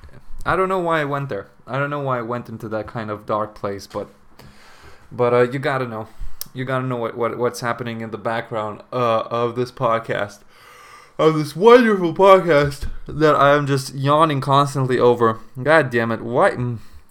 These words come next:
why does that happen? I can't control my breath for some reason. I'm talking about this for the fifth time already. And it, it, it's, like, become a, uh, you know, it's become a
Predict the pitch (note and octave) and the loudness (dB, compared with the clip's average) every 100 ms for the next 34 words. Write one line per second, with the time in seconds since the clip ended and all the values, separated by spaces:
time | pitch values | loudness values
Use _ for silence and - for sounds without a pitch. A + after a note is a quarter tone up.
0 | C2+ A2 E3+ F#3 C#3 C#3 B2+ A2+ G#2 A2 | -12 -2 0 0 0 2 2 -2 -4 -6
1 | C3+ F3 F#3 B2+ D3 C#3 A#2+ G#2 A2+ A2+ | -4 -6 -6 -6 -2 -2 -2 -2 -2 -4
2 | - G#2 G#2+ G2+ G#2 G#2 G#2 A2+ A#2 D3+ | -6 -12 -10 -10 -12 -12 -12 -12 -4 -4
3 | D#3+ C3+ B2 B2 A2+ - A2 G#2+ C#3+ C3+ | -4 -4 -4 -4 -10 -10 -12 -8 -10 -8
4 | C3+ B2 A2+ G#2+ G#2+ G#2 G2 - - - | -8 -8 -6 -6 -6 -6 -10 -18 -14 -10
5 | - - - - A2+ G#2+ G#2+ G#2 - A2+ | -10 -10 -10 -6 -6 -6 -8 -10 -10 -10
6 | A2+ A#2+ - A#2 A2 A2 A#2 C3 B2 A2+ | -8 -8 -6 -6 -6 -8 -6 -4 -4 -2
7 | G#2+ G2+ G2+ - - - - - - - | -4 -4 -8 -10 -10 -10 -14 -16 -20 -12
8 | A#2+ A#2 A2 A2+ A2 A#2+ - A#2+ A2+ G#2+ | -6 -4 -4 -6 -10 -12 -6 -6 -4 -6
9 | G#2 | -8